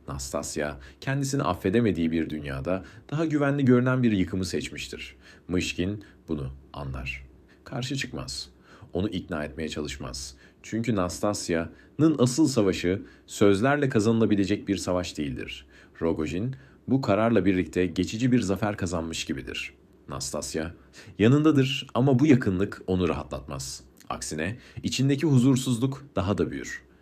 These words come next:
Nastasya'nın bakışlarında bir kabulleniş değil, bitkinlik vardır.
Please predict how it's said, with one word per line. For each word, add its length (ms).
Nastasya'nın 680
bakışlarında 580
bir 120
kabulleniş 540
değil, 220
bitkinlik 480
vardır. 480